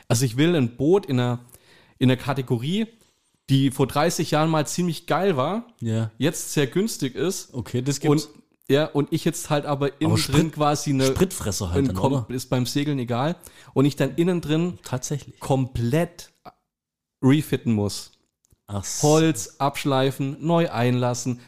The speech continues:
Speaker 1: neue
Speaker 2: Oh,
Speaker 1: Toilette reinmachen,
Speaker 2: genau. Du
Speaker 1: neue
Speaker 2: willst es machen.
Speaker 1: Genau, ja.
Speaker 2: Wann willst denn du das machen?
Speaker 1: So, und das kotzt mich an, weil ich würd's gern machen, aber ich weiß, dass es mich nach einem halben Jahr wahrscheinlich ankotzen wird.
Speaker 2: Ja, so sieht's aus.
Speaker 1: Ja.
Speaker 2: Ja. So, und dann rufst du hier einen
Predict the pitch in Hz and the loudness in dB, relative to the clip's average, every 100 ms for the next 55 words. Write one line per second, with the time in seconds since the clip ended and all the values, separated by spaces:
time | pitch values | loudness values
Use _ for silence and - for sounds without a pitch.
0 | - 131 147 151 - 143 127 131 135 117 | 0 2 4 2 2 4 4 2 0 0
1 | 120 120 120 104 117 175 196 196 147 139 | 2 2 2 2 2 4 4 6 6 4
2 | 131 101 104 123 120 120 110 117 120 131 | 2 0 2 2 2 2 2 4 6 4
3 | - 120 123 127 113 104 95 92 156 156 | 2 -2 -2 -2 -4 -4 -6 2 6 6
4 | 117 - - 135 139 - 185 - 170 156 | 4 -4 -2 0 0 0 -2 -2 -4 -2
5 | 127 156 131 123 147 - 123 196 233 - | -2 -2 0 0 0 -2 2 2 2 -2
6 | 127 110 117 160 143 127 131 135 151 160 | -2 0 -2 -4 -2 -2 -2 0 -2 -2
7 | 151 151 - 147 127 127 117 110 110 143 | -4 -6 -4 -4 -2 -4 -2 -2 0 0
8 | 165 147 127 131 123 120 120 123 117 120 | 2 2 0 -2 -4 -4 -4 -4 -6 -6
9 | - 113 117 117 110 104 104 107 95 92 | -6 -4 -2 0 -2 -4 -6 -6 -10 -10
10 | 98 101 127 120 - - 101 - - _ | -10 -12 -12 -14 -16 -12 -10 -10 -16 _
11 | _ _ _ _ _ _ _ _ _ _ | _ _ _ _ _ _ _ _ _ _
12 | _ _ _ _ _ _ 107 101 110 107 | _ _ _ _ _ _ -4 -4 -2 -2
13 | 113 123 - 123 113 107 98 | 0 0 -2 0 2 2 -2